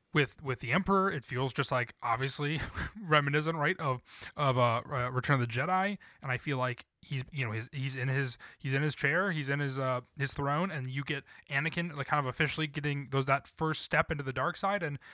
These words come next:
yeah, I think, I think Count Dooku, once again, not only for, for Anakin and for Count Dooku, but what it means for the galaxy and then what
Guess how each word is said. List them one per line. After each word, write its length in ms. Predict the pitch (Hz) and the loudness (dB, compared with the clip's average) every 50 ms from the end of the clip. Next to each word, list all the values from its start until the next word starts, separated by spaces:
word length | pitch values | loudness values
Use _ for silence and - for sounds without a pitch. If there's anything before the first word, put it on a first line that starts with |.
| - - - | -20 -8 2
yeah, 160 | - 226 208 - - _ - | 6 6 6 6 4 _ 0
I 120 | 165 165 156 | 0 2 2
think, 180 | 147 160 170 - | 2 0 0 0
I 80 | 165 147 | 0 0
think 200 | 165 185 170 - | 0 0 2 4
Count 180 | 156 160 151 | 2 4 4
Dooku, 260 | 156 180 170 180 180 | 4 2 2 4 4
once 200 | 151 160 156 139 | 4 4 2 0
again, 240 | 160 160 165 151 135 | 0 0 0 0 0
not 160 | 135 143 147 - | 0 0 0 0
only 240 | 156 160 156 160 147 | 0 2 2 2 0
for, 240 | - 135 127 123 - - - - | 0 -2 -4 -4 -4 -8 -14 -10
for 140 | - - - | -10 -6 -4
Anakin 400 | 160 175 190 202 180 214 214 196 | -2 -2 -2 -2 -2 -2 -2 -4
and 160 | - 156 123 | -4 -6 -6
for 160 | - 131 123 113 | -6 -6 -6 -4
Count 220 | - 131 120 117 | -4 -4 -4 -4
Dooku, 260 | - 170 175 190 190 | -4 -6 -4 -2 0
but 140 | 147 147 139 | 0 0 0
what 140 | 139 135 147 | 0 0 -2
it 100 | 143 147 | -2 -2
means 240 | 143 151 160 147 - | -2 -4 -4 -4 -6
for 180 | - 147 147 | -4 -2 -2
the 100 | 139 135 | -2 -2
galaxy 520 | 127 131 123 127 143 160 - - - 151 147 | -4 -4 -2 -2 -2 -2 -4 -4 -4 -2 -2
and 100 | 143 135 | -2 -2
then 180 | 147 143 135 | -2 0 2
what 160 | 135 143 - | 0 0 0